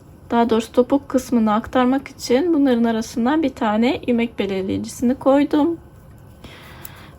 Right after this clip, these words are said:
Ve şimdi buradaki ilmeklerime bakıyorum.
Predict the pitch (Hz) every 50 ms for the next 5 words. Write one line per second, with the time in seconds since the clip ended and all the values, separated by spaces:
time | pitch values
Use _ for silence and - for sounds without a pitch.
0 | - 294 254 277 294 285 - - 302 294 302 285 254 254 262 277 302 359 403 -
1 | - - - - - - - 311 285 302 302 - - 247 240 - - 226 202 -
2 | - 254 277 277 269 262 240 233 - - 226 208 202 202 220 247 254 247 247 247
3 | 247 - - 247 220 202 196 190 190 185 208 226